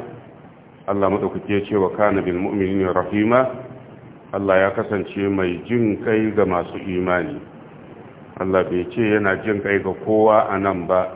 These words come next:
sai ya ce masu imani. Waɗannan su ne abubuwa guda biyu muhimmai waɗanda ya kamata mu sani game da wannan aya. Na ɗaya, ma'anar salati. Al-Imam Bukhari,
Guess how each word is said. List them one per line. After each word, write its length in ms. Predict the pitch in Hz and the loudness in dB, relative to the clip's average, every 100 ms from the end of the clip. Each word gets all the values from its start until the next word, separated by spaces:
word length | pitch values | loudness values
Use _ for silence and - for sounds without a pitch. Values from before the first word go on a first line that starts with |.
| - | -6
sai 100 | 104 | -4
ya 100 | 98 101 | -4 -2
ce 80 | 98 | -2
masu 280 | 87 - | -2 -4
imani. 420 | 85 87 90 78 - - - - - - | -4 -2 -2 -4 -8 -14 -18 -18 -8 0
Waɗannan 380 | 113 113 104 92 | 4 4 4 2
su 80 | |
ne 140 | 107 101 | 0 0
abubuwa 400 | 101 101 107 98 | 0 0 2 2
guda 260 | 92 95 | 2 2
biyu 220 | 92 107 107 | 2 0 -2
muhimmai 600 | 95 90 90 92 107 117 - - - - - - - - - | -2 -4 -4 -2 0 -2 -6 -14 -16 -18 -18 -20 -20 -18 -4
waɗanda 800 | 90 107 107 98 90 85 90 - - - - | 2 4 4 2 0 2 2 0 -6 -16 -8
ya 100 | - | -4
kamata 360 | 107 98 98 98 | -2 0 0 0
mu 100 | 92 | -2
sani 260 | - 104 95 | 0 0 0
game 200 | 92 98 | 0 0
da 80 | 98 | 0
wannan 320 | 92 92 92 | 0 0 -2
aya. 280 | 92 90 80 - - - - - | 0 0 0 -6 -16 -20 -20 -14
Na 160 | 92 104 | -2 0
ɗaya, 460 | 113 110 110 107 - - - - - - - - - | 4 6 6 4 0 -6 -16 -20 -20 -20 -20 -20 -12
ma'anar 760 | 104 98 95 95 110 110 110 113 - - - | -4 -2 0 2 4 4 2 -2 -10 -16 -2
salati. 540 | 98 92 92 87 - - - - - - - - - - - - - - - - - - - - - - - | 0 4 2 2 -6 -14 -16 -20 -20 -20 -20 -20 -20 -20 -20 -20 -20 -20 -20 -20 -20 -20 -20 -20 -20 -20 -8
Al-Imam 460 | 85 87 101 104 101 | -2 0 2 2 2
Bukhari, 600 | 98 113 113 110 110 | 0 4 4 4 0